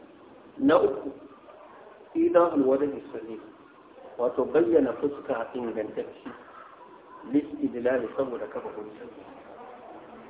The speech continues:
Saboda fa laysa kullu dalilin, ba kowane dalili bane ya koma istidlal bihi,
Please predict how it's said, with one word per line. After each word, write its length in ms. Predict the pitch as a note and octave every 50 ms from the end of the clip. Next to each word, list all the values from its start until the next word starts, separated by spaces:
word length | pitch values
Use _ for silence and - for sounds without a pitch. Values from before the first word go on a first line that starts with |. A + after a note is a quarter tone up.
| - - - - - - - - -
Saboda 300 | D3 D3+ D#3+ D3 C#3 - -
fa 80 | C3
laysa 280 | C3 E3 E3+ E3+ D#3 C#3
kullu 280 | - D#3+ D#3 D#3 C#3+ C3
dalilin, 460 | G#2+ B2 A#2+ B2+ C#3 C#3 C3+ B2 A#2+
ba 140 | A#2 A#2 A#2 A#2 -
kowane 400 | D#3 E3+ E3+ E3 D3 C#3 B2+ B2 -
dalili 400 | C3 B2 A#2+ C3 C#3 C#3 C3 A#2+
bane 240 | A2+ A#2 C3+ B2+ B2
ya 120 | A2+ A2 A2 - -
koma 180 | C3+ C3 C3 C3 - -
istidlal 560 | C#3 - - - A#2+ A#2 A2+ A#2 A#2+ B2+ C3 B2
bihi, 460 | A#2 A2+ A#2 A2 A#2+ B2+ B2 A2